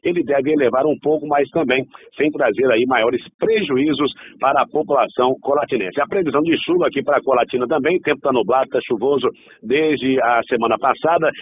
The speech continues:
é de que fique assim, pelo menos também até a próxima quinta-feira, com a temperatura variando entre vinte e um e trinta e dois graus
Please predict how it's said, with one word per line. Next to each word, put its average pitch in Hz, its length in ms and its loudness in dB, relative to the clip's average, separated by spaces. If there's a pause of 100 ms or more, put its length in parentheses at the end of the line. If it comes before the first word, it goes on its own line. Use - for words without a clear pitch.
(200)
é 151 100 0
de 160 100 -2
que 165 240 -4
fique 170 400 0
assim, 156 520 0
pelo 226 320 0
menos 170 340 0 (260)
também 131 320 0
até 135 220 -2
a 120 80 0
próxima 123 460 0
quinta-feira, 156 580 0
com 180 180 -2
a 175 60 -2
temperatura 143 800 0
variando 131 500 0 (260)
entre 127 380 0 (220)
vinte 233 260 -2
e 208 80 0
um 156 180 2 (280)
e 120 280 4
trinta 190 600 -2
e 156 120 -6
dois 135 320 0
graus 120 360 2